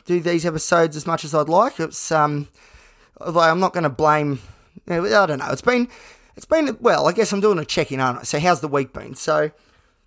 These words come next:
the depressive episode, we got out of that, but we've been very, or I have been very, see, I keep saying we, gotta stop doing that. I have been, uh, sleep deprived again, 'cause I just,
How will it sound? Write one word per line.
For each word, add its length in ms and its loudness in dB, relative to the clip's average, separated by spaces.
the 220 0
depressive 480 -2
episode, 340 2
we 60 2
got 180 2
out 160 4
of 60 0
that, 240 0
but 160 0
we've 160 -4
been 180 -4
very, 420 2
or 200 -2
I 200 4
have 200 -4
been 200 0
very, 460 2
see, 200 -10
I 100 -10
keep 220 -14
saying 240 -8
we, 180 -4
gotta 160 -4
stop 200 -12
doing 220 0
that. 220 -4
I 520 2
have 340 -4
been, 380 -2
uh, 540 2
sleep 380 0
deprived 520 2
again, 480 0
'cause 180 -6
I 80 2
just, 380 -6